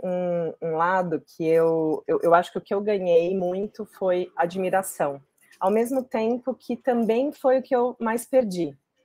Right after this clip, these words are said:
É, é interessante, sabe? Porque, assim, eu acho que, é, acaba sendo,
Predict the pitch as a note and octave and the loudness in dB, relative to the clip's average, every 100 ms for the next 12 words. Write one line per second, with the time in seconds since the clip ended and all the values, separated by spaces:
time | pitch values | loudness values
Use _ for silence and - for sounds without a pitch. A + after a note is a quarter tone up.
0 | - - - F3 G3 B3 A3 C4 - G#3 | -12 -8 0 2 2 2 2 2 2 4
1 | F3+ D#3+ - F#3+ F#3+ - - G3 A3 F3+ | 4 0 2 4 4 2 -4 -2 0 -2
2 | - F3+ - - - F#3 G3+ B3 - C4+ | -2 -14 -12 -8 4 8 8 8 0 -6
3 | - B3 A3+ G#3+ G#3 F#3+ F3+ E3 - _ | -2 -2 2 2 2 0 -2 -4 -10 _
4 | _ F3+ F3+ F3 - F#3 - A3 A3 - | _ 2 4 4 4 2 4 4 4 -2
5 | A#3 G#3+ A3 A3 G#3+ G#3 F#3+ E3+ D3 | -2 0 0 2 4 4 4 2 0